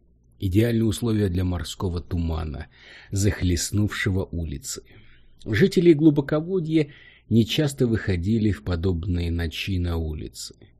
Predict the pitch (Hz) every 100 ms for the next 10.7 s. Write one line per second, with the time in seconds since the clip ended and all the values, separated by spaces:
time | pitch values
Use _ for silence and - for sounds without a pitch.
0 | _ _ _ _ _ - 95 101 - 98
1 | 98 92 92 82 - 98 87 92 87 -
2 | 95 110 120 - - _ _ _ _ _
3 | _ - 170 - - - 170 151 170 147
4 | 143 117 101 101 98 101 98 92 95 98
5 | 95 98 90 139 139 143 143 - - _
6 | 87 90 87 - - 87 - 85 - 87
7 | - 82 78 - - - _ _ _ _
8 | _ _ 101 101 139 147 - 185 190 151
9 | - - _ _ - 110 139 123 127 -
10 | 143 165 - 95 85 76